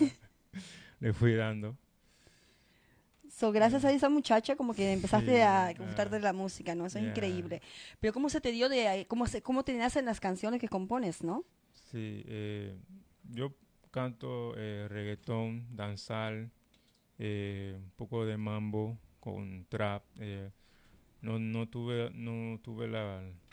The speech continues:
Speaker 1: o sea, enfocarme en solo una cosa, sino hacer cosas diferentes.
Speaker 2: Ujú.
Speaker 1: Eh, danzar, reggaetón,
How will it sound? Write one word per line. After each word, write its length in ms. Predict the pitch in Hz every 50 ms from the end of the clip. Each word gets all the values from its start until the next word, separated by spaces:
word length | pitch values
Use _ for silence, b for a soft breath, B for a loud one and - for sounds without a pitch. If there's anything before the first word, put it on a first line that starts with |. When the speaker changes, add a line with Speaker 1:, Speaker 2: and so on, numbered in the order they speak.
| - - - _
Speaker 1:
o 80 | 117
sea, 240 | 104 - 113 101 98
enfocarme 560 | 101 95 - - 101 - 117 107 107 107 107
en 120 | 107 104 101
solo 220 | - 113 104 104
una 160 | 104 107 101
cosa, 340 | - - 110 101 95 113 110
sino 260 | - - 107 101 104
hacer 200 | 104 - - 113
cosas 280 | - - 104 - 113 107
diferentes. 680 | 107 98 - 104 101 107 101 98 95 - 107 101 113 -
Speaker 2:
Ujú. 300 | 208 214 214 233 262 294 b b b b b b b b b _ _ _ -
Speaker 1:
Eh, 680 | - 101 98 98 95 95 92 92 95 92 92 92 92 92 87 85 _ _ _ _ _ _ _ _ _ _ _ _ _ _ _ _ _ - - _ _ _ _ _ _ _ _ _ _ _ _
danzar, 640 | - 104 95 92 90 - - 104 104 104 104 104 104 104
reggaetón, 1000 | 98 101 98 95 95 - - - 107 104 107 107 104 104 104 104 101 101 95